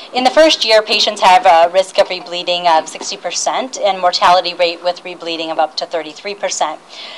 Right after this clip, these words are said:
So we talked about continuing octreotide for two to five days, and then the first-line prevention after that would be a combination of non-selective beta blocker and variceal ligation.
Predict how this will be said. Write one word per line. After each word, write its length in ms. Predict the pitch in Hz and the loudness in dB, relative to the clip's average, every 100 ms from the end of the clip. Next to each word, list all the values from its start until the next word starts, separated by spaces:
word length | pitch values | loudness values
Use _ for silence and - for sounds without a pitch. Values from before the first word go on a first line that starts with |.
| - | -6
So 160 | - | -2
we 80 | 240 | 0
talked 240 | 262 277 277 | 4 4 4
about 240 | 247 220 | 0 0
continuing 540 | 240 247 214 208 202 | 0 -6 -4 0 0
octreotide 680 | 190 185 - 180 180 196 175 | 2 0 -2 -4 0 0 0
for 100 | 180 | -4
two 200 | 160 202 | -8 -4
to 80 | 190 | -2
five 320 | 180 160 156 | 0 0 -2
days, 420 | 196 185 180 175 - - - - - 208 | 0 2 0 -6 -18 -20 -20 -20 -10 -4
and 160 | 208 | 4
then 180 | 226 233 | 6 6
the 60 | 214 | 4
first-line 420 | 240 247 233 214 | 0 2 2 0
prevention 460 | 226 202 190 196 | -2 -2 -2 -4
after 360 | 175 220 285 247 | -2 2 2 2
that 220 | 190 185 | 4 4
would 100 | 180 | 2
be 120 | 185 | -2
a 40 | 180 | -2
combination 640 | - 196 190 175 175 175 | 0 0 0 -4 -4 -4
of 100 | 165 | -2
non-selective 600 | 165 170 - 175 - 170 | 0 0 0 -2 -2 -4
beta 180 | 190 202 | 0 2
blocker 500 | 196 180 175 160 170 | 6 4 4 -2 -4
and 200 | 170 165 | -4 -6
variceal 440 | 170 160 - 160 | -6 -4 -2 -2
ligation. 640 | 151 151 156 151 - - | -2 -8 -10 -8 -8 -10